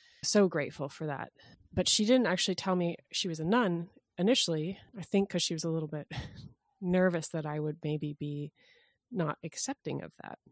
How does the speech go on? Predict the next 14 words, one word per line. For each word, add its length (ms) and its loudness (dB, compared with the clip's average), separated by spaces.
But 320 6
then 240 2
she 280 2
had 200 -2
invited 460 4
me 320 2
and 320 0
I 140 -2
was 160 -2
gonna 180 -2
go 360 -4
out 260 0
and 220 -4
see, 460 -2